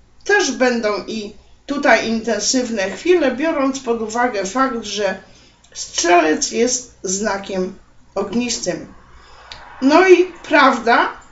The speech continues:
i wyższe duchowe znaczenia są aspektem Wenusa w Strzelcu. Jowisz w Lwie będzie się po prostu cofał od dziewiątego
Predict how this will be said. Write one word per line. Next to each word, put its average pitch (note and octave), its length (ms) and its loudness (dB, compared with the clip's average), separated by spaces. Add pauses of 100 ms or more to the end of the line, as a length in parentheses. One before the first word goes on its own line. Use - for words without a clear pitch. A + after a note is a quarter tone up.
(100)
i B3+ 120 4
wyższe B3+ 760 0 (2000)
duchowe A3+ 680 0
znaczenia A3+ 840 -2 (440)
są D#4+ 600 4
aspektem A#3 800 -2 (160)
Wenusa G#3+ 640 -2 (260)
w - 80 -6
Strzelcu. - 800 -2 (720)
Jowisz C4 680 2
w F#3 200 -10
Lwie A#3+ 680 0
będzie F4 440 0
się D4 220 0
po F#3+ 140 -2
prostu A#3 640 -6 (220)
cofał A3 500 -2
od G3+ 220 -4
dziewiątego G#3 880 -2